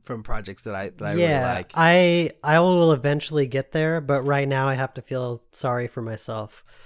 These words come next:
Speaker 2: So that, that's, <laughs> that's the roller coaster part, is that
Speaker 1: <laughs>
Speaker 2: right after I see it, I'm like, I beat myself up a lot, and I hate myself. I hate everything I'm doing. I consider quitting.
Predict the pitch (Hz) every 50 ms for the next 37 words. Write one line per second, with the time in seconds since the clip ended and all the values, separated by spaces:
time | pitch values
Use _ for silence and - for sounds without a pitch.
0 | - - - - - 147 131 131 123 120 117 - - - - 147 135 131 - 165
1 | 156 - - - 156 - - - - 196 - - 214 - - - 196 180 160 165
2 | 165 160 165 151 - 165 147 143 - - 139 - 151 143 135 127 127 120 117 143
3 | 139 135 123 - 190 139 - - - 185 156 - - - - 131 - - 156 139
4 | 147 151 170 180 170 165 160 165 160 - 175 170 165 165 160 160 - 175 165 165
5 | 160 156 147 139 135 139 139 131 120 - - - 135 139 127 - 151 160 156 160
6 | 160 - - 165 160 - - 135 123 - 131 120 117 113 113 131 143 - - -
7 | _ _ _ _ _ _ _ _ _ - 143 139 135 127 117 - 147 127 - 135
8 | 139 131 - - - 117 110 117 123 135 - _ _ _ _ - - 127 139 139
9 | 139 143 143 151 151 160 156 160 160 156 127 139 139 139 139 139 135 135 127 -
10 | 135 123 - - 143 147 143 143 - - 143 135 135 131 131 127 135